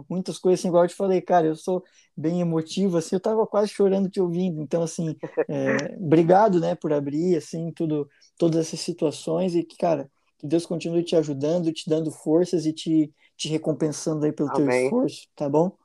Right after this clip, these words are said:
Speaker 2: Amém. Obrigado,
Speaker 1: Hum,
Speaker 2: cara.
Speaker 1: que isso, cara.
Speaker 2: Obrigado. Meu, eu, eu, eu sou muito grato a Deus, cara, é,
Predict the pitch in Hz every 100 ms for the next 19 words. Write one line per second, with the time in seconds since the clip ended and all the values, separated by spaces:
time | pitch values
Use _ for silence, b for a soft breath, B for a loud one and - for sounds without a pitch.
0 | _ _ _ _ 123 120 117 113 _ _
1 | _ _ _ _ _ - 131 131 127 120
2 | 117 - 107 104 90 - - _ _ -
3 | 156 143 143 139 143 139 135 139 135 -
4 | - - - 147 135 135 139 120 123 131
5 | 131 - 127 - 131 131 131 120 113 117
6 | 123 107 113 120 - 107 104 101